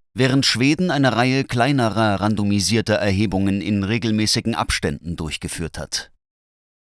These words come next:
In den Vereinigten Staaten wurde diese wichtige Aufgabe einzelnen Wissenschaftlern überlassen,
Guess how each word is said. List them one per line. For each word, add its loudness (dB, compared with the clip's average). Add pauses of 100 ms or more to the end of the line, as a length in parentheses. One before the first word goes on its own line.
(720)
In 6
den 4
Vereinigten 2
Staaten 0
wurde 2
diese 0
wichtige -2
Aufgabe 0
einzelnen 0
Wissenschaftlern -2
überlassen, 0